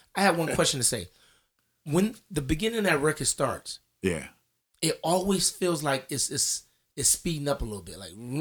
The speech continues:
Speaker 1: you know, at the beginning.
Speaker 2: No, that's the keyboard playing. That's Rudy's keyboard. It's
Speaker 1: That's
Speaker 2: out
Speaker 1: Ru-
Speaker 2: of time.
Speaker 1: Okay, that's what
Speaker 2: Yeah.
Speaker 1: I wanted to find out. Yeah.
Speaker 2: Yeah, but it's funky though. But, uh, you know, he, he,
Speaker 1: Yeah, yeah,
Speaker 2: he
Speaker 1: yeah.
Speaker 2: didn't play it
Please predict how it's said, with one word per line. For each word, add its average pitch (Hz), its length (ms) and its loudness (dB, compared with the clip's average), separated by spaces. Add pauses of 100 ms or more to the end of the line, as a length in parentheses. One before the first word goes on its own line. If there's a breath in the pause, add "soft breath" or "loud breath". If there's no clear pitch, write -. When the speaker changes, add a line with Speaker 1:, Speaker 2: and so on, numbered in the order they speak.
Speaker 1:
you 165 100 -6
know, 127 220 -2 (280)
at 135 120 -4
the 127 80 -8
beginning. 120 400 -4 (120)
Speaker 2:
No, 117 220 6
that's 120 220 6
the 101 100 2
keyboard 104 640 2
playing. 87 340 2
That's 98 240 0
Rudy's 101 340 2
keyboard. 104 460 0
It's - 140 2
Speaker 1:
That's 101 120 6
Speaker 2:
out 98 60 2
Speaker 1:
Ru- 92 60 4
Speaker 2:
of 87 80 -6
time. 110 500 0
Speaker 1:
Okay, 104 540 -6 (140)
that's 147 280 4
what 202 120 6
Speaker 2:
Yeah. 147 40 6
Speaker 1:
I 143 40 8
wanted 135 260 0
to 123 40 -4
find 120 300 -2
out. 90 240 -12 (160)
Yeah. 113 220 2
Speaker 2:
Yeah, 107 100 2
but 113 140 6
it's 104 160 6
funky 143 420 2
though. 92 220 -2
But, 98 180 2
uh, 101 60 6
you 110 320 6
know, 98 160 4
he, 107 180 6
he, - 0 -
Speaker 1:
Yeah, - 440 2
yeah, - 100 2
Speaker 2:
he - 80 4
Speaker 1:
yeah. 151 40 12
Speaker 2:
didn't 127 200 6
play 156 300 8
it 107 220 4